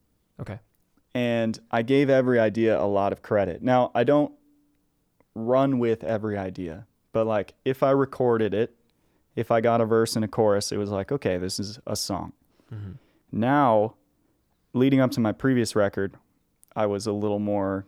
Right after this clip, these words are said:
Speaker 2: cutthroat about what a song actually is.
Speaker 1: <laughs>
Speaker 2: Um, so just because I recorded it doesn't mean that I would ever use it again. And I might write a lyric and I might wait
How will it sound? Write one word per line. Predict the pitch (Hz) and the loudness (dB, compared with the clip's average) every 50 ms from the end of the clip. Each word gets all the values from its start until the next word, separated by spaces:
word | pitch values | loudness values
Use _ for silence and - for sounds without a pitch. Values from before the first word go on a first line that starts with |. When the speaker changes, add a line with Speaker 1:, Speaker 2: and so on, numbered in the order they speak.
| _ _ | _ _
Speaker 2:
cutthroat | - - 92 - - - 98 90 87 87 - | -4 -4 -4 -4 -4 -4 -4 -4 -4 -4 -8
about | - - 95 98 95 90 - | -10 -8 -6 -6 -4 -4 -4
what | 95 98 85 | -6 -6 -6
a | 95 | -6
song | - - - 98 95 90 87 85 | -6 -6 -4 -4 -4 -4 -6 -8
actually | 85 82 80 - - - 82 85 | -10 -10 -12 -12 -10 -10 -10 -10
is. | 82 82 - - - - - - _ _ _ - | -10 -12 -14 -14 -14 -14 -16 -18 _ _ _ -20
Speaker 1:
<laughs> | - - 147 - - | -20 -18 -16 -8 -4
Speaker 2:
Um, | 107 101 98 90 - - - | -2 0 0 -2 -2 -6 -8
so | - - - 117 110 107 104 95 110 113 _ _ _ _ _ _ _ _ _ _ _ _ _ _ _ | -6 0 2 4 4 4 4 2 0 -4 _ _ _ _ _ _ _ _ _ _ _ _ _ _ _
just | - 135 131 - | -4 -2 -2 0
because | 131 123 147 131 135 | 2 2 4 6 6
I | 127 | 6
recorded | 120 117 113 - - 139 131 131 127 123 | 6 4 4 2 4 4 4 6 4 4
it | 120 113 95 - | 4 2 2 2
doesn't | 110 113 110 113 92 | 0 0 0 -2 -2
mean | 104 110 110 107 107 | -2 -2 -2 -2 -2
that | 104 101 | -2 -2
I | 95 95 95 _ _ _ _ _ _ _ _ - - _ _ _ - | -2 -2 -4 _ _ _ _ _ _ _ _ -20 -20 _ _ _ -6
would | - 104 104 104 | -4 -2 -2 -2
ever | - 95 107 101 - 95 95 92 95 | 0 -2 -2 -2 -2 -4 -6 -6 -8
use | 98 101 101 98 90 | -6 -6 -6 -6 -6
it | 92 87 | -6 -8
again. | 92 90 - 95 90 82 90 - - _ _ _ _ - | -8 -6 -6 -4 -4 -6 -8 -10 -14 _ _ _ _ -8
And | 113 101 98 95 95 95 95 92 - - _ _ _ - - _ _ _ _ _ _ _ _ _ - - _ _ _ _ _ _ - | -4 -4 -2 -2 -2 -4 -6 -8 -10 -16 _ _ _ -20 -20 _ _ _ _ _ _ _ _ _ -20 -20 _ _ _ _ _ _ -6
I | - 113 | -2 0
might | 113 117 117 117 - | 2 2 2 2 2
write | - 113 113 113 | 4 4 4 4
a | 113 | 4
lyric | 107 107 110 110 110 110 110 113 - - - _ _ _ _ _ _ _ _ _ _ _ _ _ _ _ _ _ _ _ _ _ _ - | 2 2 2 2 4 2 2 0 -2 -8 -20 _ _ _ _ _ _ _ _ _ _ _ _ _ _ _ _ _ _ _ _ _ _ -8
and | - 117 107 | -4 -2 0
I | 107 | 2
might | 107 107 107 101 - | 2 2 2 0 0
wait | 110 110 107 104 - | 0 0 0 -2 -4